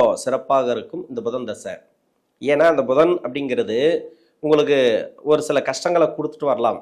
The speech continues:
வேலை வாய்ப்பு ரீதியா, இல்ல தொழில் ரீதியா, ஒரு ஃபேமிலி ரீதியா. சனி வக்கரத்துல இருக்கக்கூடிய காலத்துல இப்போ கிளியர் ஆகும். ஃபேமிலி ரீதியா நல்ல ஒரு வளர்ச்சி, அந்த குடும்பத்துல சுப விசேஷம் நடக்கிறது,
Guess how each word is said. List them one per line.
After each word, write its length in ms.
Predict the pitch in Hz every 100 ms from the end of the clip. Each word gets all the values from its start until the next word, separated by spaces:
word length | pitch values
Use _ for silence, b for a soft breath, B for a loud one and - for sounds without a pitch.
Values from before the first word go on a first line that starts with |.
| 113
வேலை 180 | 131 147 139
வாய்ப்பு 280 | 131 - 120
ரீதியா, 200 | 127 175
இல்ல 120 | 135 117
தொழில் 260 | 127 139 123
ரீதியா, 220 | 117 151 190 -
ஒரு 100 | 127 -
ஃபேமிலி 340 | 135 135 123 110
ரீதியா. 260 | 104 104 92 - _ _ _ _ _ _
சனி 240 | - 135 170
வக்கரத்துல 440 | 135 170 156 156 135
இருக்கக்கூடிய 360 | 127 123 123 113
காலத்துல 320 | 113 110 107 95 - _ _ _ _ -
இப்போ 260 | 131 131 160 156
கிளியர் 260 | 139 139 110
ஆகும். 200 | 87 - _ _ _ _ _
ஃபேமிலி 420 | - 156 190 180 156
ரீதியா 220 | 139 135 151
நல்ல 120 | 123 127
ஒரு 120 | 127 113
வளர்ச்சி, 400 | 113 - - 160 - b b b b b
அந்த 120 | 151 147
குடும்பத்துல 380 | 156 180 175 165 135
சுப 180 | 156 165 143
விசேஷம் 400 | - 143 131 131
நடக்கிறது, 420 | 123 120 117 131